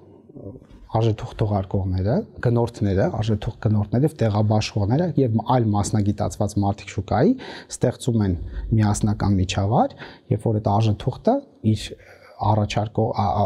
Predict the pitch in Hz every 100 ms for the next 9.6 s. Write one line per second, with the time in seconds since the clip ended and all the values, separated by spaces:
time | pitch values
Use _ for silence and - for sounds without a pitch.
0 | 92 98 113 110 107 104 107 107 120 117
1 | 123 143 139 110 113 - 151 185 127 117
2 | 143 170 170 117 117 113 107 - - -
3 | - - 151 - 180 156 165 170 180 160
4 | 120 117 139 - 98 - 120 117 120 127
5 | 110 104 - 101 98 101 127 269 - -
6 | - - 120 139 120 117 113 113 113 113
7 | 113 113 110 117 - - 233 233 - -
8 | - _ - 107 110 - 110 104 101 98
9 | - 104 101 - - 107